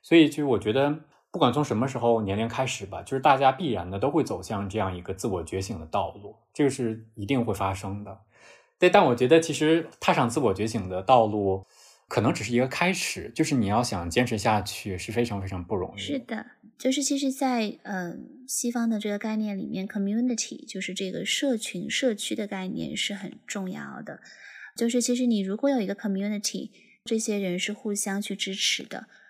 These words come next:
Speaker 2: 互相去 support，然后互相去理解，其实是会给你非常多的力量的。所以我觉得无论是你现在在做的播客，还是 Athena 的这样的一个，呃，社群，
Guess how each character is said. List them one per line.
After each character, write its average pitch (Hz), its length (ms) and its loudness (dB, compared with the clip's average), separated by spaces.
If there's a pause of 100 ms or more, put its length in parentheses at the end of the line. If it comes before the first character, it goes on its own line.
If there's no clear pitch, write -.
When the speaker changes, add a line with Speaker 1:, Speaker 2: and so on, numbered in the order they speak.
(160)
Speaker 2:
互 - 160 0
相 220 360 0
去 190 520 -2
support， - 760 -4
然 190 200 -2
后 208 80 -6
互 226 140 2
相 220 240 -2
去 220 160 -2
理 175 240 -6
解， - 300 -6 (260)
其 - 140 -2
实 262 120 2
是 262 160 -2
会 269 140 0
给 175 240 -4
你 190 260 -4
非 185 140 -2
常 - 300 -8
多 165 160 -6
的 175 140 -8
力 160 200 -8
量 143 300 -12
的。 208 180 -18 (340)
所 - 160 -2
以 220 60 4
我 208 140 2
觉 196 120 -2
得 196 140 -2
无 185 160 -4
论 220 240 0
是 233 200 0
你 190 200 -2
现 - 160 -4
在 208 80 -2
在 202 160 -4
做 208 180 -10
的 190 80 -8
播 240 220 -2
客， - 380 -2 (340)
还 185 160 -4
是 190 140 -4
Athena 220 460 -2
的 190 100 -2
这 196 100 -4
样 190 160 -2
的 185 80 -4
一 185 160 -6
个， 180 400 -6
呃， 180 220 -8
社 240 320 0
群， - 340 -6